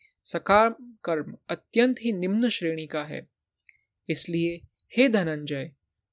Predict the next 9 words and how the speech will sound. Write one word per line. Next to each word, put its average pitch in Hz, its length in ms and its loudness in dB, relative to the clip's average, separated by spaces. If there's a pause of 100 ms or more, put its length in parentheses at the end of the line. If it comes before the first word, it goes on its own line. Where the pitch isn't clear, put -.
तू 254 100 6
समबुद्धि 208 680 2
में 202 180 0
ही 196 300 -6 (260)
रक्षा 214 360 2
का 226 160 0
उपाय 180 400 0
ढूंढ, 160 300 -10 (580)
अर्थात 160 460 0